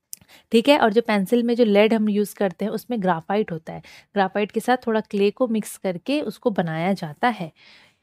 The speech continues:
तो ये भी जो है ग्रेफाइट, ये कार्बन का एक फॉर्म है। कौन सा फॉर्म होगा बच्चों? क्रिस्टलाइन का एमॉर्फस?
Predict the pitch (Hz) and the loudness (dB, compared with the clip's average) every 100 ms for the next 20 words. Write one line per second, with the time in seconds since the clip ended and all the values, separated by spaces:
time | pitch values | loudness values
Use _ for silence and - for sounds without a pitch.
0 | _ _ 226 214 220 196 262 262 262 277 | _ _ 0 2 2 4 2 4 2 4
1 | 247 233 - 254 294 294 - 226 220 190 | 4 4 2 2 2 -2 -2 2 4 4
2 | 180 202 202 220 247 247 - 190 180 160 | 4 0 2 4 2 0 0 2 2 -2
3 | 147 - _ - 214 247 311 302 277 277 | -8 -20 _ -2 -2 2 0 2 0 0
4 | 269 262 254 285 269 220 240 240 254 269 | 0 -2 -4 -2 -2 0 2 2 2 -2
5 | 254 240 226 - 339 | -2 0 -2 -2 -2